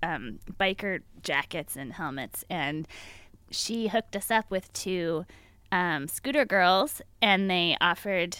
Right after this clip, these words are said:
they were going to just take us, like, a short way up the hill on Dolores when we thought we were, like, gonna have so much time and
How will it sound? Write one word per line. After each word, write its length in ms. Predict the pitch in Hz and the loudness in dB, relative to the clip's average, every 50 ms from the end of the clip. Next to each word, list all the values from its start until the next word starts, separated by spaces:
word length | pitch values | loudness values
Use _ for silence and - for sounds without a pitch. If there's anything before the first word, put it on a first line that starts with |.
| - - - - | -14 -18 -4 4
they 160 | 233 247 226 | 6 6 6
were 280 | 226 254 294 311 320 | 8 8 8 8 8
going 200 | 285 277 254 240 | 8 6 4 4
to 80 | 220 214 | 4 2
just 360 | 208 208 208 185 185 - - | 2 2 2 2 2 0 -4
take 240 | - - 208 190 - | -4 -4 -4 -2 0
us, 200 | 175 175 - - | -2 -2 0 -2
like, 180 | 165 160 - 160 | -2 -2 -2 -4
a 40 | 156 | -6
short 280 | - - 139 151 135 - | -4 -2 -2 0 0 0
way 180 | 165 156 139 | 0 0 0
up 80 | 135 - - | -2 -2 -4
the 80 | - 165 | -8 -8
hill 180 | - 185 160 | -6 -4 -4
on 180 | 156 151 147 139 | -4 -4 -4 -4
Dolores 480 | 135 156 151 135 131 135 143 147 - 180 | -4 -4 -2 0 0 0 -2 -2 -4 -6
when 120 | 165 147 | -6 -6
we 60 | 143 | -6
thought 320 | 143 - 180 147 143 120 - | -6 -4 -4 -2 -2 -2 -2
we 140 | 147 143 | -4 -4
were, 220 | 123 123 120 113 107 | -4 -4 -4 -4 -4
like, 240 | 135 135 117 - - - - - - - - - - | -4 -4 -6 -8 -12 -18 -20 -20 -20 -20 -20 -14 -8
gonna 140 | 185 175 175 | -6 -4 -4
have 120 | 175 170 | -4 -4
so 200 | - - 185 180 | -4 -4 -4 -4
much 160 | 185 165 - | -4 -6 -8
time 640 | - - 190 180 175 170 170 165 165 165 160 165 165 | -8 -6 -6 -4 -4 -4 -4 -4 -4 -4 -4 -4 -6
and 260 | 147 120 107 139 175 | -6 -6 -6 -8 -10